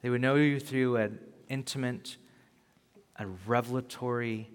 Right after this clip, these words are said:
experience with the living God. That by your Spirit,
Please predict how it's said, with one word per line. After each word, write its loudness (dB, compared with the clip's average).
experience -6
with -12
the -6
living -6
God. -6
That -6
by -2
your -2
Spirit, -4